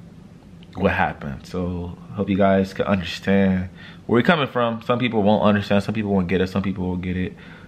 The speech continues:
But like I said, the doctor just said it's just gonna be harder for us to, you know, have kids, and,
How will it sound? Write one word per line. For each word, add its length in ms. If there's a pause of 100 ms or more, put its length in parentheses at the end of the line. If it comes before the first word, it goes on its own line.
(100)
But 120
like 120
I 20
said, 140
the 40
doctor 280
just 180
said 220
it's 100
just 140
gonna 140
be 60
harder 300
for 220
us 120
to, 320
you 100
know, 140
have 280
kids, 400
and, 240